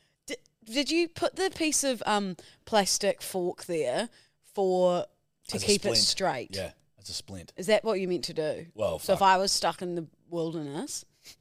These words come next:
Speaker 1: I would get a, something like a stick
Speaker 2: Yeah.
Speaker 1: and wrap it with some flax.
Speaker 2: Well, you wanna keep it, you wanna have it so it's immovable.
Speaker 1: Well, it's like when you watch the, um,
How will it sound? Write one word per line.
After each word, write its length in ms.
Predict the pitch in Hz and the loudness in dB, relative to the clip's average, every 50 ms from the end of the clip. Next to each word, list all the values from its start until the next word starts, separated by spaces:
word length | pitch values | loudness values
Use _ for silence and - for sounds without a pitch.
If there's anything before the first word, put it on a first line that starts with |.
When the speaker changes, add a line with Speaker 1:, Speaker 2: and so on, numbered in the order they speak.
| _ _ _ _ _ _ _ _ | _ _ _ _ _ _ _ _
Speaker 1:
I 140 | 175 170 165 | 0 0 0
would 180 | 170 175 175 - _ _ _ _ _ | 0 -2 -4 -8 _ _ _ _ _
get 140 | - 180 170 170 | -6 -4 -4 -4
a, 60 | 156 - _ _ _ | -4 -8 _ _ _
something 400 | - - 175 135 147 165 165 160 - | -6 -4 -4 -2 -2 -2 -4 -4 -4
like 120 | 160 - | -6 -4
a 60 | 170 | -2
stick 560 | - - - - - 170 190 277 - - - _ _ _ | -2 0 0 0 0 0 -2 -2 -4 -10 -18 _ _ _
Speaker 2:
Yeah. 160 | - 101 - - - _ _ _ | -20 -20 -20 -20 -20 _ _ _
Speaker 1:
and 160 | 170 175 170 | -4 -4 -2
wrap 220 | 170 170 160 - - | -2 -2 -2 -2 -2
it 100 | 160 117 | -2 -2
with 120 | 156 151 - | -2 -4 -4
some 180 | - 143 143 | -6 -10 -10
flax. 560 | 139 - - 127 107 - - - - - - - - | -10 -8 -6 -6 -6 -6 -6 -6 -6 -8 -8 -6 -4
Speaker 2:
Well, 140 | 143 143 | -2 0
you 100 | 143 147 | 0 4
wanna 200 | 156 165 160 135 110 | 6 6 6 4 4
keep 280 | - - 120 117 101 101 | 2 0 0 0 0 -2
it, 120 | 101 - _ | -8 -10 _
you 180 | - 113 117 117 | -8 -6 -4 -4
wanna 200 | 120 117 110 101 | -2 -2 -2 -4
have 220 | 98 95 92 104 95 | -4 -4 -6 -6 -4
it 80 | 85 | -4
so 140 | - - 98 87 | -4 -6 -6 -6
it's 100 | 82 - | -8 -10
immovable. 500 | 85 87 90 98 104 104 85 78 69 - _ _ _ _ _ _ _ _ | -10 -8 -6 -6 -6 -6 -8 -12 -12 -14 _ _ _ _ _ _ _ _
Speaker 1:
Well, 80 | 170 180 | -4 -2
it's 140 | 175 - 190 | -2 0 4
like 240 | 196 196 196 - 214 | 4 4 4 4 0
when 100 | 214 196 | -2 -2
you 100 | 185 175 | 0 0
watch 320 | 170 170 - - - - - | 0 -2 -2 -2 -2 -2 0
the, 220 | 170 156 151 156 | 0 0 0 0
um, 320 | 156 156 147 147 143 143 | -2 -4 -6 -8 -10 -12